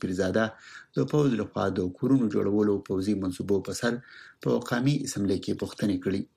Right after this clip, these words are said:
او ویلي چې پوځ له د ډیفنس هاوسینګ سوسایټي جوړولو اجازه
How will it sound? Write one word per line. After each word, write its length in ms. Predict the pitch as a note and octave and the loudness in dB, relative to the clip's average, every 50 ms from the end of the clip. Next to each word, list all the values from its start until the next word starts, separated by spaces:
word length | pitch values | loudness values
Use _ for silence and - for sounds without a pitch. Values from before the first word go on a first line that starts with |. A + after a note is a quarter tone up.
| _ _ - _ _ - | _ _ -20 _ _ -4
او 60 | F#2+ F#2 G2+ | -2 0 0
ویلي 220 | A#2+ B2 B2+ B2 A#2+ - | 2 2 2 0 -2 -2
چې 220 | - G#2+ F#2+ - - | -4 -4 -4 -2 0
پوځ 180 | A#2 A#2+ B2 A2+ A#2 A#2+ | 0 0 0 0 -2 -2
له 60 | A#2 A#2 A#2 - - - - _ _ - - | -2 -2 -4 -8 -20 -20 -20 _ _ -2 0
د 140 | G2 F#2 E2+ | 0 2 0
ډیفنس 340 | F#2 - - - B2 A#2 A#2 - - | -2 -2 -2 -2 -2 0 -2 -4 -2
هاوسینګ 360 | - C#3+ C3+ - - - G#2 - - | 0 0 0 0 -2 -4 -4 -4 -4
سوسایټي 400 | - - - G#2+ F#2+ F#2 - G2 F2+ | -6 -4 -2 -2 -2 -2 -2 -4 -2
جوړولو 400 | G2 G2 G2 G2+ G2+ G2+ F#2+ F#2 E2+ F2 _ _ - - - _ _ - - | 0 0 2 2 2 2 2 0 -4 -6 _ _ -20 -20 -20 _ _ -6 -4
اجازه 300 | A2+ G#2+ F#2+ G2 G2 G#2 | -2 -2 -2 -2 -2 -2